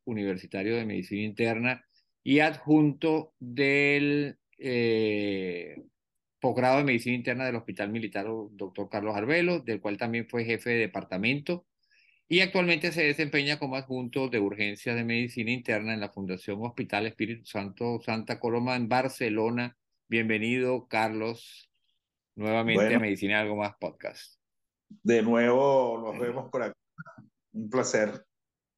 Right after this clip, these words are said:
Speaker 1: Bueno, el tema que vamos a desarrollar hoy y del cual van a derivar varias entregas es, vamos a hablar sobre los síndromes, eh, los síndromes geriátricos o síndromes del adulto mayor,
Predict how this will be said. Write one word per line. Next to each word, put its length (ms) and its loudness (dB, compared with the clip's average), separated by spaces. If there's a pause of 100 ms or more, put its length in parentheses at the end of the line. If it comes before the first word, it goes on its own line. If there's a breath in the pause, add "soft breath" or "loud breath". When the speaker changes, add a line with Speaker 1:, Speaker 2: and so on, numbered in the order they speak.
Speaker 1:
Bueno, 480 4
el 320 0
tema 260 2
que 120 0
vamos 240 2
a 20 4
desarrollar 480 0
hoy 200 2
y 120 0
del 220 -2
cual 320 -2
van 160 -2
a 100 -2
derivar 640 -4
varias 320 0
entregas 640 -4 (300)
es, 480 -2 (420)
vamos 220 0
a 60 0
hablar 240 0
sobre 160 0
los 200 -4
síndromes, 840 -2
eh, 680 0 (100)
los 180 -6
síndromes 400 -2
geriátricos 680 -4 (100)
o 380 4 (120)
síndromes 600 0
del 160 2
adulto 480 -2
mayor, 480 -6